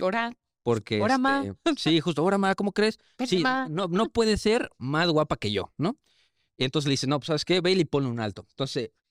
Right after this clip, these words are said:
Speaker 2: a, a, a Eros se le, a Eros se le ocurre otra cosa y dice, "¿Sabes qué? No vamos, no hay, no hay que irnos a tal extremo.
Speaker 1: Exacto.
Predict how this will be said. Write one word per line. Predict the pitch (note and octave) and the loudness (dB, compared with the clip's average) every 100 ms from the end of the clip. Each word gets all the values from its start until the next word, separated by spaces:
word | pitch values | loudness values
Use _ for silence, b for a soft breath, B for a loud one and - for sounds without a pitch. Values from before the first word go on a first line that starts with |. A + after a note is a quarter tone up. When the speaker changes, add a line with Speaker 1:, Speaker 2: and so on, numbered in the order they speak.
| - | -20
Speaker 2:
a, | - - A#2 - | -12 -4 -4 -2
a, | A#2 | 0
a | |
Eros | C3+ E3+ - | 2 2 2
se | C3 | 0
le, | A#2 A2 G#2+ G#2 | 2 2 0 -2
a | - A2 | -4 0
Eros | C#3 C3+ A3 | 2 0 -4
se | - A#2 | -4 -2
le | G#2+ | -2
ocurre | G#2 C#3 C#3 | 0 0 0
otra | C#3+ G#3 | 0 -2
cosa | - E3 | -4 -4
y | |
dice, | D3 | -2
"¿Sabes | F3+ - | -2 0
qué? | G3+ | -2
No | D#3+ | 0
vamos, | F3+ F#3 F3 | -2 -2 -6
no | - | -10
hay, | E3+ | -6
no | F3+ | -6
hay | |
que | G#3 | -4
irnos | G#3+ A#2 | -6 -6
a | |
tal | - C#3 | -4 -2
extremo. | A2 - A#2 G2 | -2 -4 -4 -4
Speaker 1:
Exacto. | F#3+ G3+ E3+ D#3 | -4 -4 -6 -6